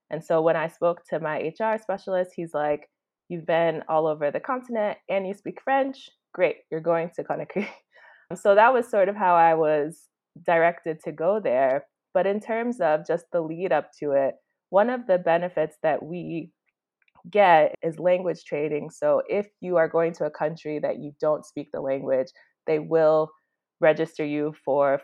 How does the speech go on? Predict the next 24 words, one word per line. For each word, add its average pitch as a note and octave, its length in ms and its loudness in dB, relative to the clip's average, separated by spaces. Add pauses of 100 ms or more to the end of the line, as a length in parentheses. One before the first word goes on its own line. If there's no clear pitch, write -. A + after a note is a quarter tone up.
full-time, D3+ 840 -4 (420)
like, C3+ 320 0 (220)
that D#3 180 2
is E3+ 120 0
your D#3 120 -2
full-time E3 480 -4
job, C#3+ 340 2
nine D#3 280 -4
to D#3+ 100 -6
five C3+ 360 -2
every D3+ 220 -6
day C3+ 400 -2 (140)
to D3 100 -8
go C#3 300 0
and C#3 120 -6
study C3+ 300 -4
that B2+ 240 -6
language E3 500 -2
until E3 360 -8
you E3+ 160 -6
can D#3+ 180 -8
pass D3 380 -2
the D3+ 80 -4 (100)
test C#3 400 -4